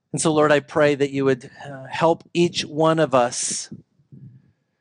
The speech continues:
to grow, either in our health of being a, a healthier performer, achiever, or being a friend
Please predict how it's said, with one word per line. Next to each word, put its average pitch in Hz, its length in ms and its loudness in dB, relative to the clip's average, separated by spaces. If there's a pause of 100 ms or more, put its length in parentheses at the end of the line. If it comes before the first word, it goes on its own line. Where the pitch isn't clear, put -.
(960)
to 147 100 -6
grow, 127 580 0 (1200)
either 151 280 2
in 139 80 0
our 127 140 2
health 156 480 0
of 123 180 -12
being 147 300 -2
a, 131 220 -4
a 131 100 -2
healthier 170 880 0 (380)
performer, 160 600 0
achiever, 156 760 -2 (1400)
or 139 80 -6
being 147 240 -2
a 131 40 0
friend 123 1120 -4